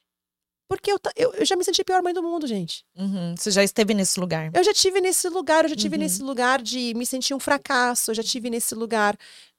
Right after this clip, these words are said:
Speaker 1: de, de achar que os meus filhos iam crescer e me odiar.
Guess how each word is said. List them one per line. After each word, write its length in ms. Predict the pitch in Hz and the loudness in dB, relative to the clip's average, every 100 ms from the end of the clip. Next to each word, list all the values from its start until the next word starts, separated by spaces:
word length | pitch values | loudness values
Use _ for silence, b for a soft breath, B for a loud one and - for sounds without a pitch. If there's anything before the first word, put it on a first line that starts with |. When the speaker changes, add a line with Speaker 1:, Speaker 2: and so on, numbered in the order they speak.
| _ | _
Speaker 1:
de, 600 | 180 202 226 226 208 190 180 170 160 180 _ _ _ _ _ _ _ _ _ _ _ _ | -2 0 2 4 6 4 2 -2 -4 -8 _ _ _ _ _ _ _ _ _ _ _ _
de 180 | 180 240 | 2 6
achar 240 | 233 247 | 6 4
que 60 | 247 | 0
os 60 | 233 | -2
meus 120 | - | -4
filhos 280 | 247 233 240 | -4 -4 -2
iam 100 | 240 | -2
crescer 320 | 240 - 254 | -2 -2 -2
e 60 | |
me 100 | 262 | -2
odiar. 540 | 277 240 381 330 440 | 0 2 2 2 2